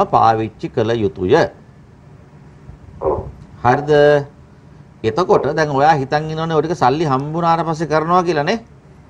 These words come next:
Speaker 2: එහෙම තමයි
Speaker 1: ආ.
Speaker 2: ඉතින්
Speaker 1: එනකොට ජීවිතේවත් සල්ලි හම්බ වෙන්නේ නැහැ. සල්ලි හම්බ වෙනා වුණාම ඔය ටික කරන සල්ලි හම්බ වෙනවා නම් ඔක් කරන්න ඕනේ නැහැ නේ ඊට පස්සේ ආයි.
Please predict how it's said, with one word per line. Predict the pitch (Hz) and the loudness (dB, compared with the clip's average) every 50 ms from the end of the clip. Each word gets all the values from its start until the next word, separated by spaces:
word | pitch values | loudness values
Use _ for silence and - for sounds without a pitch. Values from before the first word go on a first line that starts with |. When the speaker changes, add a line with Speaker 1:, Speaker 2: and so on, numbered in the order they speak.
| - - - - - - - - - - - - - - - - - - - - - - - - - - - - | -20 -20 -20 -20 -20 -20 -20 -20 -20 -20 -20 -20 -20 -20 -20 -20 -20 -20 -20 -20 -20 -20 -18 -18 -18 -18 -18 -14
Speaker 2:
එහෙම | - 82 82 82 82 82 | -14 -14 -12 -12 -14 -14
තමයි | - - - - 80 - 85 87 - - 85 | -12 -12 -12 -10 -10 -8 -8 -8 -8 -8 -8
Speaker 1:
ආ. | 82 76 69 65 - 78 | -6 -4 -4 -2 -2 -4
Speaker 2:
ඉතින් | 78 78 80 78 - - - - - - - | -4 -6 -6 -8 -8 -12 -16 -16 -10 -4 -2
Speaker 1:
එනකොට | 78 - 127 127 131 135 131 | 0 0 2 2 2 2 2
ජීවිතේවත් | - 120 120 123 123 120 127 123 127 143 147 | 2 2 2 0 0 2 2 2 4 2 2
සල්ලි | 143 135 127 127 123 | 2 0 0 0 0
හම්බ | 123 117 117 117 | 0 -2 0 0
වෙන්නේ | 135 127 98 80 69 | 0 0 0 -4 -6
නැහැ. | 65 - - - - - - - - - - - - - - - - - - | -8 -10 -16 -20 -20 -20 -20 -20 -20 -20 -20 -20 -20 -20 -20 -20 -20 -20 -18
සල්ලි | - - 92 90 98 113 120 | -8 -2 0 0 2 2 2
හම්බ | 127 127 131 139 139 | 2 2 0 0 0
වෙනා | 143 143 143 143 143 143 139 107 | 2 2 4 2 2 2 0 -2
වුණාම | 131 143 143 143 147 143 | 0 2 2 2 2 2
ඔය | 139 135 135 | 0 0 0
ටික | - 147 131 - | -2 -4 -6 -2
කරන | 156 143 139 | -2 -2 0
සල්ලි | 110 107 101 110 117 127 | 0 0 0 0 2 0
හම්බ | 139 143 143 | 0 0 0
වෙනවා | 147 143 135 | 0 0 0
නම් | 120 117 117 | 0 0 -2
ඔක් | 117 - | -2 0
කරන්න | 143 135 127 107 90 | 0 0 0 0 0
ඕනේ | 87 90 95 | -2 -2 -2
නැහැ | 123 139 | -2 -4
නේ | 156 147 | -4 -6
ඊට | 131 156 | -8 -8
පස්සේ | 170 156 160 170 | -8 -6 -2 -2
ආයි. | 175 196 | -2 -2